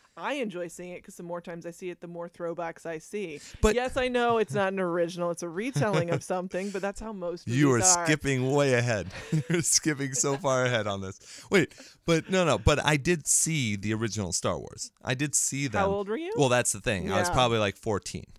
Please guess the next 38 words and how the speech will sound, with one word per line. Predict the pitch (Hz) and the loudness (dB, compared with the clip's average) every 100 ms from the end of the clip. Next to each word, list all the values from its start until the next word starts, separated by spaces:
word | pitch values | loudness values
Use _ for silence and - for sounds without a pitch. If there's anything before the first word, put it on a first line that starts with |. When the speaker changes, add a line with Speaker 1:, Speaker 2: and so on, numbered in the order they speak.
| - | -16
Speaker 1:
Mm. | 165 165 160 135 156 | -14 -14 -16 -18 -8
Speaker 2:
So, | 175 143 123 117 104 - _ | 2 4 6 4 0 -6 _
yes, | 139 143 85 - - | 0 2 2 0 -2
the | - 123 | -2 0
whole, | 123 131 120 120 113 _ | 2 2 2 0 -4 _
I | 117 117 | -2 4
already | 127 127 127 123 120 117 | 4 4 2 2 0 -2
knew | 110 117 120 | -2 0 0
what | 113 117 | 0 0
incest | 117 107 - 104 101 - | 0 -2 -2 -2 -4 -4
was. | 101 95 95 95 98 | 0 0 0 0 0
I | 98 | 2
already | 107 107 | 2 0
knew | 101 107 113 | 0 2 2
all | 107 | 2
that | 104 101 | 0 0
stuff. | - 101 | -2 -2
So | - 107 92 | 0 0 0
I, | |
it | 95 - | -2 -4
Speaker 1:
Santa's | 175 | -4
Speaker 2:
didn't, | - - | -2 -2
Speaker 1:
not | 165 - | -4 -8
real. | 156 151 156 | -10 -8 -4
Speaker 2:
it | 151 | 0
didn't | 147 143 | 2 2
Speaker 1:
Easter | - | 2
Bunny | 135 | 2
Speaker 2:
connect | 123 - | 2 2
with | 135 131 | 0 0
Speaker 1:
doesn't | |
do | 139 | 0
Speaker 2:
me. | 151 | -2
Speaker 1:
it | - | -4
for | 160 156 | -8 -4
you. | 151 | -2
Speaker 2:
<laughs> | 170 170 - - _ _ - - _ - - - - 180 | -2 -4 -8 -14 _ _ -20 -20 _ -20 -20 -20 -14 -12
The | - | -6